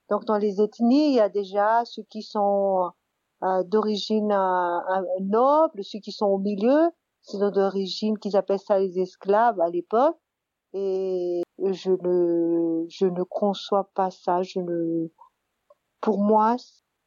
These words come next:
c'est pas un monde rêvé. Non, on respire tous le même air. On va tous mourir. On va tous, euh, être, euh, transformés en vers. Hein. Voilà.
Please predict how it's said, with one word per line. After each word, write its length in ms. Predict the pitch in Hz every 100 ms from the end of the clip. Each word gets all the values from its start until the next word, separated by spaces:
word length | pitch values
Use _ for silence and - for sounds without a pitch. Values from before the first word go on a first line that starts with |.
| _ _
c'est 340 | _ - 208
pas 840 | - 196 202 196 185 180 175 170 170
un 100 | 196 196
monde 340 | 202 202 196
rêvé. 600 | 214 208 175 196 208 262 _ _ _ _ _ _ _ -
Non, 260 | 226 220 - _ _
on 100 | 196
respire 440 | 202 196 - 233
tous 200 | - 262 254
le 160 | 233 214
même 260 | 208 208
air. 200 | 196 262 311 _ _ _ _ _ _ _ _ _ _ _ _
On 100 | 202
va 140 | 202 196
tous 280 | 269 262
mourir. 680 | 226 208 190 208 311 - - _ _
On 100 | 202
va 160 | 190 190
tous, 180 | - 277 _ 226
euh, 480 | 214 208 202 196 -
être, 380 | 220 220 - 208
euh, 280 | 196 190 185 _ _ _ _
transformés 640 | 220 208 - 214 208 208
en 180 | 185 165
vers. 520 | 147 156 156 170 - 202 _ -
Hein. 200 | 208 285 _ _ _ _ _ _ _ _ _ _ _ _ _
Voilà. 560 | 190 196 208 185 180